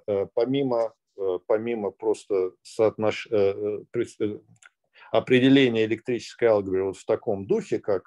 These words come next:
э, образующие соотношения, дать еще и конкретное представление ее в, э, э, в, внутри данной, э, алгебры типа К Ц Муди.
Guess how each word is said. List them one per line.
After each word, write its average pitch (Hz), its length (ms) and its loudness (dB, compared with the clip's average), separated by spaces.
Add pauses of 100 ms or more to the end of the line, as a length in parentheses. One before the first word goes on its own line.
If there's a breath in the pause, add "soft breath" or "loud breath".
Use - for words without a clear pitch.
(120)
э, 104 120 0
образующие 110 840 0
соотношения, 135 840 -4 (1500)
дать 143 320 2
еще 156 300 -4
и 147 60 -2
конкретное 131 720 -2
представление 117 1080 0
ее 117 240 2
в, 101 460 0 (460)
э, - 20 -10
э, 92 720 -2
в, 92 560 -2
внутри 110 680 -4
данной, 110 680 2 (420)
э, 92 280 -4
алгебры 98 420 2
типа - 320 -8
К 95 140 0
Ц - 200 -6
Муди. 82 360 -8